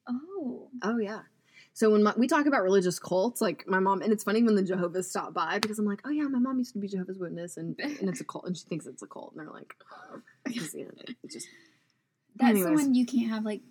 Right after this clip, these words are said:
Speaker 1: presents?
Speaker 2: No presents.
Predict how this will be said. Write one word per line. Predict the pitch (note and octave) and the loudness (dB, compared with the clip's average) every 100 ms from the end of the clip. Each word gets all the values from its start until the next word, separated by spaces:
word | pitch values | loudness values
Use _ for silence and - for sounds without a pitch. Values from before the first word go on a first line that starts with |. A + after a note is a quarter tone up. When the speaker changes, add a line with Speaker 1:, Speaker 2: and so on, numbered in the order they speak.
| - | -20
Speaker 1:
presents? | _ G3+ A3 A#3+ A#3+ - _ _ _ _ _ _ _ _ _ _ _ _ _ - | _ -6 0 0 0 -8 _ _ _ _ _ _ _ _ _ _ _ _ _ 2
Speaker 2:
No | G#3+ | 2
presents. | A3+ F#3+ F#3 C#4 F4+ - | 4 2 2 0 -2 -12